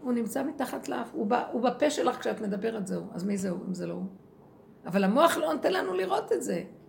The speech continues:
שהם היו בגן עדן, הם התהלכו בתוך הגן, והשכינה איתם ולא מזדעזעים מפניה.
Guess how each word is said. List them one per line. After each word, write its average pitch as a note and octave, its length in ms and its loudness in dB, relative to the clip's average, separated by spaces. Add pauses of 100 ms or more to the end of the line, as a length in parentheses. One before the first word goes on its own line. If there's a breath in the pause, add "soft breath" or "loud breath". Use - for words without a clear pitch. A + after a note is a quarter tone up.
(560 loud breath)
שהם A3 280 6
היו B3 180 4
בגן D4 260 2
עדן, B3 240 2
הם A#3 80 4
התהלכו A#3+ 420 2
בתוך C4+ 300 0
הגן, F#3+ 300 0
והשכינה A3+ 480 0
איתם F4 280 -2
ולא B3 160 2
מזדעזעים B3 560 2
מפניה. A#3+ 240 -4